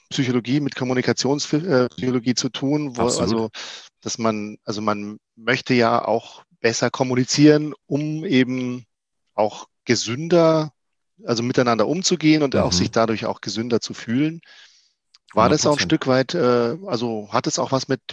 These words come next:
Speaker 1: dieses, dieses Motiv der Gesundheit, also auch was mit dem, mit der Wahl deines Studiums zu tun?
Speaker 2: Also ich glaube, ähm, dass es jetzt sich herausgestellt hat, dass, äh, der Körper und der Geist ja viel enger zusammenhängen, als ich das, äh, gedacht hatte.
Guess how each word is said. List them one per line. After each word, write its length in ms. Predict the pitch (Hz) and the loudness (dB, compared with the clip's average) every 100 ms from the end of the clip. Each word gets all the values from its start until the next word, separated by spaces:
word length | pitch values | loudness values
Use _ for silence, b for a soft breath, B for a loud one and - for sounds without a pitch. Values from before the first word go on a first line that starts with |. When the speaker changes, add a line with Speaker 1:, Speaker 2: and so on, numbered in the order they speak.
| - | -10
Speaker 1:
dieses, 280 | 120 113 - | -6 -4 -4
dieses 520 | - 110 113 - - | -2 -2 -2 -4 -8
Motiv 380 | 123 120 156 175 | -6 -2 0 2
der 120 | 151 | 4
Gesundheit, 580 | 123 - 147 170 147 - 202 | 2 2 0 2 0 0 -2
also 200 | 247 120 | 0 2
auch 160 | 127 127 | 0 2
was 160 | 139 - | 0 0
mit 140 | 135 | 0
dem, 180 | 127 120 | 0 0
mit 140 | 120 | 0
der 160 | 120 98 | 2 4
Wahl 380 | 104 110 139 156 | 4 6 6 4
deines 300 | 143 143 139 | 2 0 -4
Studiums 500 | - 139 160 170 - | -6 -6 -6 -6 -8
zu 100 | 160 | -10
tun? 400 | - 156 185 196 _ b b b b b b - | -8 -6 -6 -10 _ b b b b b b -6
Speaker 2:
Also 180 | 101 110 | -2 -2
ich 140 | - | -2
glaube, 720 | - 92 131 165 185 185 175 - | -2 2 2 2 0 0 -4 -6
ähm, 600 | 127 131 131 131 127 - | -4 -2 -2 -2 -4 -6
dass 200 | 110 110 | -4 -2
es 180 | 117 - | -2 0
jetzt 260 | 110 123 | 0 0
sich 200 | - 123 | -2 0
herausgestellt 720 | 117 92 139 - 127 - 98 104 | 2 4 2 2 0 2 2 0
hat, 120 | 101 | -2
dass, 300 | 107 - - | -2 -4 -4
äh, 200 | 104 95 | -2 -2
der 140 | 92 | -2
Körper 340 | 90 - 131 127 | -2 -2 -2 -2
und 160 | 104 | -2
der 80 | 101 | 0
Geist 320 | 90 98 110 | 2 0 0
ja 60 | 110 | -4
viel 260 | - 123 120 | -4 -2 0
enger 300 | 117 139 123 | 0 0 -2
zusammenhängen, 800 | - - - 98 104 120 107 107 | -6 -12 -6 -2 0 0 0 0
als 140 | 95 | -2
ich 80 | 107 | -4
das, 220 | 101 95 | -4 -4
äh, 140 | 101 98 | -2 -2
gedacht 360 | 90 117 - | 0 -2 -2
hatte. 280 | 90 85 131 | -6 -4 -6